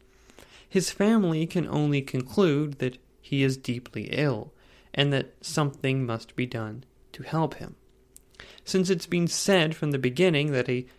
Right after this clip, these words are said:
connection between gold and jade will bring good luck, they conclude that a marriage to Bao Chai, with her golden locket, will help mediate whatever evil influence is working itself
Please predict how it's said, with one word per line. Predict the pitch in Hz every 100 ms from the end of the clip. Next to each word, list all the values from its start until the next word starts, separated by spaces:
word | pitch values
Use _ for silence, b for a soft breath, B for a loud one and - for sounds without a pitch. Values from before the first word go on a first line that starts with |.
| -
connection | - 147 180 - 156 139
between | 131 127 135 123 113
gold | - 127 135 135 131 -
and | - - -
jade | 156 151 117 123 127
will | 120
bring | 117 127 117 110
good | 110 101
luck, | 127 156 139 - B B B
they | 151
conclude | 151 160 - 208 196 170
that | 143 139
a |
marriage | 131 135 139 127 -
to | 120
Bao | 113 123 156 180 -
Chai, | - - - - b b -
with | 135
her | - 117 110 _ -
golden | 123 120 117 117 104 110
locket, | 156 147 - - B B B B
will | 165
help | 143 202 -
mediate | 147 160 202 160 117 110 - -
whatever | 143 143 139 -
evil | - 147 143 131 123
influence | 143 185 - 123 110 117 - b b
is | 131
working | 127 139 147 123
itself | 113 - 113 107 -